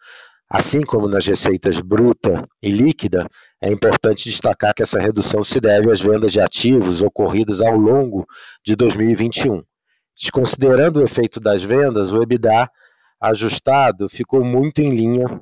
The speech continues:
né, com o do primeiro tri do ano passado, uma diferença de somente um por cento. A margem ebitda no trimestre foi de sessenta e cinco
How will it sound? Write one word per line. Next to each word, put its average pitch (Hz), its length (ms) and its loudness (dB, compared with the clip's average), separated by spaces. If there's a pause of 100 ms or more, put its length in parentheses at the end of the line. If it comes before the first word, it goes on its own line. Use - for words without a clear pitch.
né, 110 220 -2
com - 80 -12
o 110 40 -8
do 104 80 -4
primeiro 104 380 -2
tri 101 180 -4
do 98 120 -2
ano 98 100 -6
passado, 113 420 -4
uma 113 140 -6
diferença 101 420 -8
de - 80 -20
somente 107 400 -4
um 110 80 -4
por 117 220 -6
cento. - 420 -10 (380)
A 104 100 -2
margem 127 460 0
ebitda 107 380 0
no 104 100 -2
trimestre 117 560 -4
foi 110 240 -2
de - 80 -14
sessenta 117 480 -4
e 104 40 -6
cinco - 300 -12